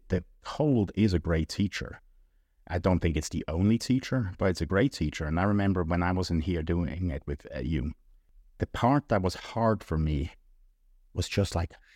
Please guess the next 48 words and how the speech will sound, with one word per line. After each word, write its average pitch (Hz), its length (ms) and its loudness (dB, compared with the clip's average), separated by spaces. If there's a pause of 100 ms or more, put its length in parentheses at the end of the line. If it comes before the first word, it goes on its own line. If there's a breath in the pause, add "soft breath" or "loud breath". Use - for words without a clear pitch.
(180 soft breath)
just - 400 -2
showing 85 460 -2
up. 64 200 -10 (680)
'Cause 87 160 -2
I 95 100 4
had 98 140 0
been 92 160 2
so, 113 220 2
like, 98 200 2
mentally, 87 640 2
like, 82 180 -4 (300)
trodden 82 340 0
down. 82 240 -2
Just - 220 -8 (300)
the 104 80 0
fact 104 260 4
that 92 60 4
it's 85 80 0
like, 87 120 2
"Okay, 87 200 0
now 87 120 2
you 95 80 2
gotta 92 160 2
show 87 220 -2
up, 90 120 0
now 85 60 -2
you 85 80 0
gotta 82 160 0
sit 73 160 -4
in 82 140 0
this." 80 180 -4
It 95 140 -4
wa-, 107 160 -2
didn't 131 200 2
matter 95 220 4
what 95 220 2
it 78 100 2
was. 85 480 -6 (400)
It 90 60 -2
was 85 160 2
just - 180 -2
that 92 160 2
there 90 80 4
was 85 140 -2
that 85 160 -6
expectation 90 880 0
of 80 160 -6
performance. 82 800 -4